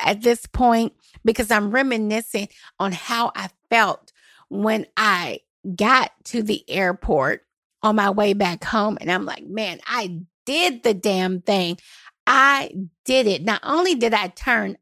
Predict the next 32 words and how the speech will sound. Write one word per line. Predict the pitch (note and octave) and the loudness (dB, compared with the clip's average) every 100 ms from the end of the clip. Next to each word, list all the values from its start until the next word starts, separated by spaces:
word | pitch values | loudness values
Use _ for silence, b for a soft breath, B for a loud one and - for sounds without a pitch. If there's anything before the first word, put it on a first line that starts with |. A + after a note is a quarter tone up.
| _ | _
up, | C#4 C4 E3+ - _ b b | 6 6 6 -2 _ b b
I | - G#3 | -2 0
enjoyed | G#3+ F#3+ - C4 C4 B3+ - | 0 -2 0 4 6 6 4
myself. | F3 E3 - F#3 E3 - B B | 0 -2 0 0 0 -6 B B
I | - | -4
had | F#3+ B3 A#3 | -2 0 0
a | |
good | G#3+ G#3 - - | 2 0 0 -4
time, | - D4 C4+ F3 F3+ F#3 B B _ | 0 4 4 4 0 -6 B B _
and | A#3 A3+ | -10 -10
I | A#3+ B3+ | -12 -10
was | A3+ G3+ G#3+ C4 A#3 A3+ - | -8 -8 -2 0 0 -2 -6
the | F#3+ - | -6 -6
person | - - B3 - - E3 - b b | -2 2 2 0 -6 -6 -8 b b
I | A#3 A#3 | -2 -2
wanted | G3+ G3+ A3 G#3 - _ | 0 0 0 0 -8 _
to | - F3+ F#3 F#3 _ | -6 -6 -6 -14 _
be. | B3 A3 - _ _ b b b b b | 0 2 -2 _ _ b b b b b
There | - D#4+ | -4 0
is | C#4+ G3 | 0 -2
no | A3 A3 C#4 D4 D#4 - _ | -4 -2 2 2 2 -2 _
better | A3 B3 B3 B3 | -4 0 0 -2
feeling | - _ A#3+ G#3+ C3 - - b b b | -8 _ 2 2 0 -6 -14 b b b
than | F#3 F#3+ | -2 0
being | G#3 A#3+ G3 | 0 0 0
the | E3+ | -4
person | - - A#3 - G3 | -4 -2 -2 -2 -4
that | E3 D#3 | -4 -4
you | E3+ | -4
want | E3 F3 F3+ F3+ - | -2 0 0 0 -4
to | - | -10
be. | G#3+ F#3+ - F3 - | -8 -8 -4 -4 -4